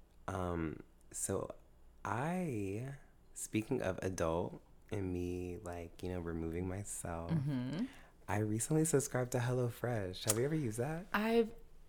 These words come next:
Speaker 2: I've never personally used it, but my roommates used it before, and so I've reaped the benefits of that.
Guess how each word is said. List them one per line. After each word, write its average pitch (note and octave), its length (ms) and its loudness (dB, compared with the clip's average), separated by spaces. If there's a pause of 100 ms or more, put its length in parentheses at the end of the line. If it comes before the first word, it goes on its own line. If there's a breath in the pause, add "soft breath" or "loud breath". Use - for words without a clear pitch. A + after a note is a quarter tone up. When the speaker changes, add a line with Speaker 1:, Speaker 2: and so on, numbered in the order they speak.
(120)
Speaker 2:
I've A3 300 4
never G#3+ 180 6
personally G#3+ 840 4
used C3 340 -2
it, C#3+ 120 2
but D3+ 80 4
my D#3 120 6
roommates D#3+ 340 2
used E3+ 160 0
it D3 40 -4
before, D3 360 2
and C#3+ 240 2
so C#3+ 100 0
I've C3 300 0
reaped C#3 200 -2
the D3 60 -2
benefits C#3 360 -4
of C3 80 -6
that. C#3 320 0